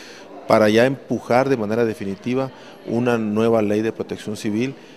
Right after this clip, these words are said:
que pueda, eh, de alguna manera, eh,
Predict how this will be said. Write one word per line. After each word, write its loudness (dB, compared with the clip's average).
que -2
pueda, 4
eh, 0
de 0
alguna 0
manera, -2
eh, -2